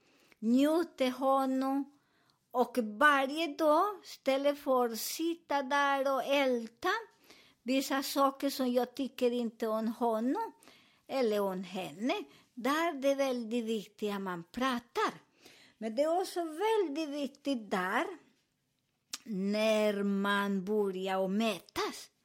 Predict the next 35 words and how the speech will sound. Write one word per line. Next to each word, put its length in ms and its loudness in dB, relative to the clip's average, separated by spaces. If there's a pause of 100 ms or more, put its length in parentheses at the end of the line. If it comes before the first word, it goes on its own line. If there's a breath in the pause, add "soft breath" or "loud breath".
(460 loud breath)
För 160 -2
det 140 2
är 220 2
så 280 2
roligt 420 4
när 120 2
man 340 2
mätes 600 0
på 100 4
en 260 2
gång. 280 4 (100)
Man, 160 2 (100)
"Aj, 260 2
jag 100 0
vill 120 0
ha 200 2
fisk. 440 -4
Jag 320 4
också 200 -4
vill 180 -2
ha 180 -4
fisk. 340 -6
Aj, 400 6
där 380 0
är 40 -4
vi 200 -4
en 140 0
par. 340 4
Där 260 2
är 40 0
min 260 -2
ham-, 560 0 (100)
hal-, 520 -2
halva 840 -2 (380 loud breath)
apelsin 1080 -4